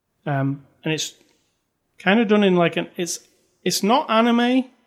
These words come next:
style, but it's close to anime style. Um, but it's all voice acted, and it's just this interesting, the mechanic when you're moving is they don't walk, they got these, like, boots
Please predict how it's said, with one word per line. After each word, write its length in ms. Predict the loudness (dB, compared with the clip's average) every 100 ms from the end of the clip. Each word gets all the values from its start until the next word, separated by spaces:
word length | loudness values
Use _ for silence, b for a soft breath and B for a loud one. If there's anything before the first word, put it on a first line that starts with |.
| _
style, 560 | -14 -2 -2 0 -4 -8 _ _ _ _ _
but 120 | -10
it's 140 | -10 -10
close 420 | 0 2 4 0
to 140 | 2
anime 320 | 2 2 -2 -4
style. 420 | -4 -4 -4 -8 _ _ _ _ _ _ _ _ -8
Um, 280 | -4 -4 -4
but 140 | -6
it's 140 | -4
all 160 | 0 2
voice 320 | 4 4 4
acted, 580 | 2 2 0 0 0 -6 -6
and 100 | -4
it's 140 | -4
just 220 | -4 -2
this 220 | -2 -2 -2
interesting, 640 | -2 -2 -2 -2 -2 -2 b b b b b _
the 80 | 0
mechanic 640 | 2 2 2 2 -2 -4
when 180 | -2 0
you're 400 | 2 2 0 -2
moving 500 | 0 2 2 -4 -10
is 200 | -10 -6
they 120 | -2
don't 280 | 0 0 0
walk, 480 | 0 2 2 0 -8
they 380 | -2 0 0 -4
got 320 | -2 -2 0
these, 200 | -2 0
like, 240 | -2 -4 -10 _
boots 560 | -2 2 4 2 -6 -10